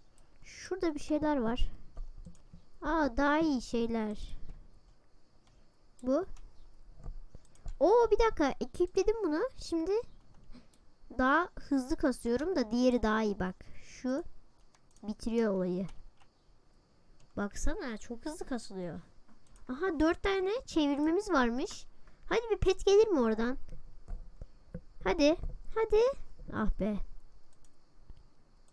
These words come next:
Hadi çevirdik bir tane. Aa, boş gelirsen yok. Tamam, tamam. Düzeldi o. Hadi, hadi. Aha, yeah. Çok yakındı. Çok yakındı.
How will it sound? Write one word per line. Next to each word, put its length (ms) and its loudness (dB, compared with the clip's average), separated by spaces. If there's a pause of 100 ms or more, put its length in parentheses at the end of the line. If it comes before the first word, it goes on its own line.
(1400)
Hadi 280 0
çevirdik 500 0
bir 40 -6
tane. 220 2 (160)
Aa, 400 4
boş 240 2
gelirsen 460 -2
yok. 260 6
Tamam, 300 2
tamam. 220 -8 (540)
Düzeldi 440 -4
o. 180 -2 (340)
Hadi, 240 4 (120)
hadi. 440 2
Aha, 180 4 (460)
yeah. 420 4 (800)
Çok 200 0
yakındı. 480 12 (460)
Çok 300 10
yakındı. 420 10